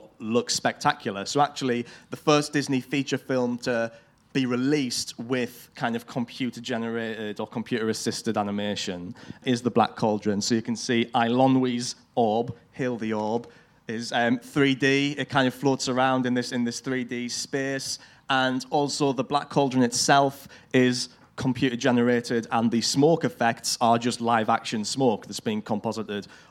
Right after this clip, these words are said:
onto the cauldron. So in this period of time, when we're starting to develop three-dimensional animation techniques,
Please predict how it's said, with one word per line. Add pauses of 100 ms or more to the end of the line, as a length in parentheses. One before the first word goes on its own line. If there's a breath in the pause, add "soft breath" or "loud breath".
onto (220 loud breath)
the
cauldron.
So (640 loud breath)
in
this
period
of
time,
when
we're
starting
to
develop
three-dimensional
animation
techniques,